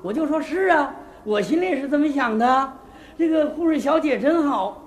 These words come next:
知道我胆儿小呢，还给我壮壮胆儿。完了一事儿，我得好好的谢谢人家。”我扭头一看呐，护士小姐旁边站着个大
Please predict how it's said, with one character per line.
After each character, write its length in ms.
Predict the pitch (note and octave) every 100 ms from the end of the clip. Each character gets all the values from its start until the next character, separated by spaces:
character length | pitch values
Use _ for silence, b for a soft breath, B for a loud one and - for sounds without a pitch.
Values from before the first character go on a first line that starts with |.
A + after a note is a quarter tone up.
| - -
知 120 | D4+
道 80 | D#4
我 120 | B3
胆 140 | C4
儿 80 | D#4
小 200 | C4+ G#3
呢， 80 | A3+
还 100 | C4
给 100 | C#4
我 100 | D4
壮 200 | A#3+ C#4
壮 140 | D#4
胆 100 | D#4
儿。 280 | G3 D3+ B3 - B B B B
完 180 | G#3+
了 80 | C4+
一 80 | A#3+
事 140 | G3
儿， 80 | B3
我 100 | G#3+
得 80 | C4
好 220 | - F3+
好 160 | E3 A3+
的 80 | C#4
谢 320 | - D#4 D#4
谢 100 | A#3+
人 200 | G#3+ G3
家。” 120 | F#3+ - - B B B
我 120 | C#4
扭 200 | E4 D#4+
头 160 | A#3+ B3+
一 120 | D#4+
看 320 | C4+ C#4+ E4+
呐， 220 | C#4+ F#3+ D3+ - - B B B -
护 240 | - E4+ D#4
士 140 | D4
小 240 | B3+ D#4
姐 140 | D#4+ C#4
旁 200 | A#3 D4+
边 160 | E4
站 200 | E4 D#4
着 80 | C#4
个 80 | C#4
大 240 | D4+ F4